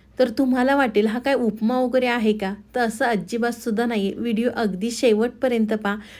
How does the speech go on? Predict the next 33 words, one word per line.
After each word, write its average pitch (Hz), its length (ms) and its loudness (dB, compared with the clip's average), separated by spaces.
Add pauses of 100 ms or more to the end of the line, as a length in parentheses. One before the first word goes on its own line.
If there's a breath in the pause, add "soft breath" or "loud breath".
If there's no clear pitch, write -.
(140)
म्हणजे 226 400 2
तुमच्या 277 300 2
लक्षात 226 400 -2
येईल 220 200 0
की - 80 -6
आपण 226 300 -2
या 208 120 2
ठिकाणी 214 420 -2
काय 220 220 0
बनवणार 170 460 -4
आहोत. 175 200 -8 (760 soft breath)
तर 277 100 6
रवा 269 260 4
ह्या 285 100 4
ठिकाणी 262 420 0
खूप 262 240 -6
शिजवून 240 480 -2
घ्यायची 254 380 0
काही 226 240 0
गरज 240 400 0
नाहीये. 196 320 -2 (340)
फक्त 262 260 -6
आपल्याला 226 460 2
सतत 254 380 -2
हलवत 247 420 0
राहायचंय, 233 360 -2
कारण 226 340 -2
रव्याच्या 214 400 0
कुठे 254 240 -2
गाठी 220 340 -2
होऊन 233 300 -2
नाही 233 180 -2
द्यायच्या. 190 340 -2